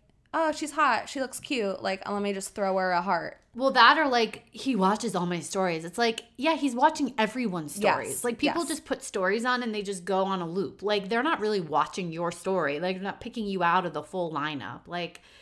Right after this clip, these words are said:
Speaker 2: they're watching everyone's stories. Um,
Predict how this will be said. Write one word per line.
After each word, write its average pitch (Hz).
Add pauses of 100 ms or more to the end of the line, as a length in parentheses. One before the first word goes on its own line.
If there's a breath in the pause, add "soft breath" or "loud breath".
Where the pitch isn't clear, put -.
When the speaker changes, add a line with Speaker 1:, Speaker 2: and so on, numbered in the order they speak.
(280 loud breath)
Speaker 2:
they're 233
watching 233
everyone's 156
stories. - (680 soft breath)
Um, 185